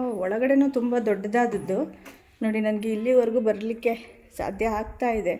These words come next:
ಒಳಗಡೆ ಬಂದರೆ ಈ ರೀತಿ ಒಂದು ನಂದಿ ಇದೆ. ಈ ಕಡೆ ಯಾವುದೇ ರೀತಿಯ, ಆ, ದೇವರಿಲ್ಲ. ಇಲ್ಲೆಲ್ಲ ಸಾಕಷ್ಟು ನೀರು ನಿಂತಿದೆ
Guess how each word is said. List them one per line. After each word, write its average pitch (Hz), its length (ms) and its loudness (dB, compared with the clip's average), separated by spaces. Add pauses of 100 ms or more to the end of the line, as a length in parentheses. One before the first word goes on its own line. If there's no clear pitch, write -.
(520)
ಒಳಗಡೆ 214 400 0
ಬಂದರೆ 226 500 -2
ಈ 214 40 -2
ರೀತಿ 220 220 -6
ಒಂದು 226 220 -6
ನಂದಿ 220 400 -2
ಇದೆ. 190 140 0 (440)
ಈ 208 100 -6
ಕಡೆ 208 460 0
ಯಾವುದೇ 202 360 2
ರೀತಿಯ, 220 380 -2 (640)
ಆ, 208 120 -4
ದೇವರಿಲ್ಲ. 214 580 2 (1120)
ಇಲ್ಲೆಲ್ಲ 240 260 2
ಸಾಕಷ್ಟು 254 500 -4 (420)
ನೀರು 277 300 2
ನಿಂತಿದೆ 208 460 0